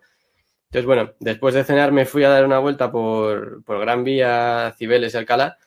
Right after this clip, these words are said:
y te encontrabas los semáforos así. Eh, la fotografía tiene aquí un, en medio todo como muy desenfocado.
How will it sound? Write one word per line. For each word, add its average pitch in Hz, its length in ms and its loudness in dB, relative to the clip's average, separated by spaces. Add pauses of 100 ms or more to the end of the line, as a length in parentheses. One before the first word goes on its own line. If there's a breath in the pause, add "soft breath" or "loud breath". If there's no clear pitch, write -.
(240)
y 113 200 -8
te - 80 -6
encontrabas 104 380 -2
los 117 120 -2
semáforos 117 440 0
así. 120 380 -4 (400)
Eh, 104 180 -2
la 98 140 0
fotografía 107 500 0
tiene 123 160 2
aquí 123 180 0
un, 117 600 0
en 104 100 0
medio 113 340 0
todo 110 220 -2
como 110 200 0
muy 110 160 2
desenfocado. 117 640 2